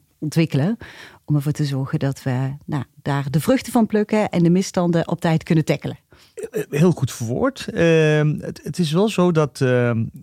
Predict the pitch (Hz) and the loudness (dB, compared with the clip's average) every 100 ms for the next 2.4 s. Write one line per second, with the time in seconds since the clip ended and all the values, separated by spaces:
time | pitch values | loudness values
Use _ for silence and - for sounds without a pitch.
0 | - - 151 151 110 113 113 104 135 139 | -10 -2 0 0 -4 -4 -4 -2 0 2
1 | 135 127 127 113 - 123 - 135 127 127 | 2 2 0 -2 -6 -10 -2 0 0 -2
2 | 120 - 117 120 | -4 0 0 0